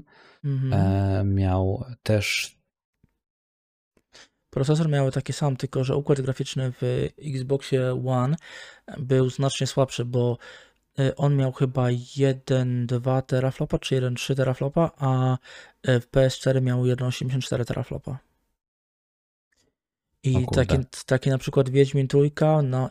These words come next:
Speaker 1: Xboxie One chodził w dziewięćset p, a na PlayStation cztery w tysiąc osiemdziesiąt p.
Speaker 2: Mhm.
Speaker 1: <laughs> To taka, mm, dygresja. Mało kto o tym wiedział, to jest fakt, nie?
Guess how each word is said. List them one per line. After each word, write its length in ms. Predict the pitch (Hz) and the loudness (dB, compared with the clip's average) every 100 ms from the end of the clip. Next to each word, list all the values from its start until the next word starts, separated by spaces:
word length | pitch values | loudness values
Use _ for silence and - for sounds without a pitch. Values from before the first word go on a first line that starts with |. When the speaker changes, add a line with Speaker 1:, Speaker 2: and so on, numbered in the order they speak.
| - | -6
Speaker 1:
Xboxie 520 | 127 135 131 - 123 123 | -8 -2 -2 0 -2 2
One 220 | 135 131 | 2 0
chodził 420 | - 123 123 123 | 2 0 2 -2
w 80 | 120 | -2
dziewięćset 520 | - 123 127 123 127 | 0 2 2 0 -4
p, 220 | - 170 - | -2 -2 -2
a 80 | 143 | -2
na 420 | 135 127 123 127 | 0 0 2 0
PlayStation 520 | 123 127 123 135 - 147 | 0 -2 -2 -4 -6 -4
cztery 260 | - 127 | -2 -2
w 60 | 123 | -4
tysiąc 280 | - - 120 | -8 -6 -6
osiemdziesiąt 340 | 135 - - | -6 -8 -10
p. 80 | - - _ _ _ _ _ _ - | -14 -20 _ _ _ _ _ _ -2
Speaker 2:
Mhm. 340 | 104 90 87 - _ _ _ _ _ _ _ | -2 0 -4 -6 _ _ _ _ _ _ _
Speaker 1:
<laughs> 80 | 139 - - 131 - - - - - - _ | -2 -2 -4 -6 -8 -12 -16 -16 -18 -20 _
To 120 | - | -6
taka, 260 | 131 127 127 | -2 -2 0
mm, 680 | 120 120 117 143 123 120 120 | 0 0 -4 -6 -6 -4 -4
dygresja. 460 | 127 127 127 - | -4 -2 -2 2
Mało 220 | 202 208 165 | 2 4 2
kto 160 | - | 0
o 40 | 151 | 0
tym 420 | 156 143 139 139 | 0 -2 -2 2
wiedział, 340 | 143 123 113 | 2 2 -2
to 120 | - | -6
jest 120 | 123 - | -8 -6
fakt, 360 | 131 - _ | -10 -12 _
nie? 160 | 143 | -10